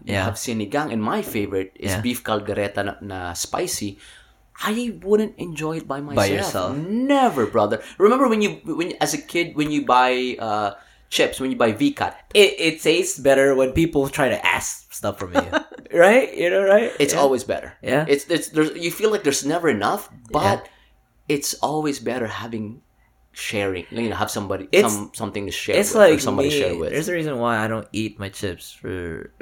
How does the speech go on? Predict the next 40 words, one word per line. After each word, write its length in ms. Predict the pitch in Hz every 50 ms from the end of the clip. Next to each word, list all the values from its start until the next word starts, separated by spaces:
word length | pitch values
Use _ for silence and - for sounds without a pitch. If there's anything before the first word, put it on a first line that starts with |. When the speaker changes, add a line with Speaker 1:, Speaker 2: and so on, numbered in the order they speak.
| - _ _ _ _
Speaker 2:
in 180 | - 101 95 92
one 140 | 95 98
sitting. 360 | 98 - 87 90 82 80 104 98 - _ _ _
'Cause 160 | - 123 107 -
I'd 200 | - - 143 143
be 100 | 139 143
like, 400 | 143 131 120 107 101 - - _ -
"Man," 400 | - 120 127 127 127 127 131 127 - -
it's 180 | - 117 -
like, 280 | 127 120 110 - - - - - - - - - - _ _ -
I, 180 | - - - - 110 107 110 104 - 104
I 40 |
feel 200 | - - 185 208
like 180 | 214 180 123 104
this, 160 | 113 127 127
it's 300 | 123 113 - 139 139 -
not, 300 | 175 208 214 196 - - 73
it's 80 | - -
not 140 | 185 190
like 160 | 139 104 87 90
I'm 100 | 90 92
on 100 | 92 90
a 60 | 82
diet, 460 | 82 87 104 107 95 85 76 - -
but 140 | - 92 -
I 60 | 104
feel 160 | - - 160 151
like, 280 | 135 107 101 - - - -
you 120 | - 127
know, 80 | 139 113
it's 180 | 113 107 -
not 100 | 160 147
really 160 | 143 127 127 117
as 140 | 107 98 85
good 320 | 85 90 113 123 127 110
as 380 | - - 101 104 101 95 98 104
I 180 | - - 98
think 240 | 98 - - 131 147
it 140 | 160 117 87
is 360 | 82 78 76 78 85 - -